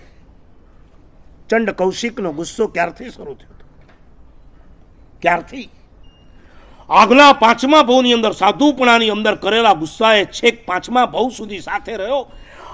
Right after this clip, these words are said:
આ તો ચંડ કૌશિક નસીબદાર મહાવીર સામેથી આવ્યા,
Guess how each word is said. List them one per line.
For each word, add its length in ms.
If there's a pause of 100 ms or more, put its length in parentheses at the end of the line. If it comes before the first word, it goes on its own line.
આ 180
તો 160 (220)
ચંડ 220
કૌશિક 400
નસીબદાર 680 (200)
મહાવીર 600
સામેથી 520
આવ્યા, 460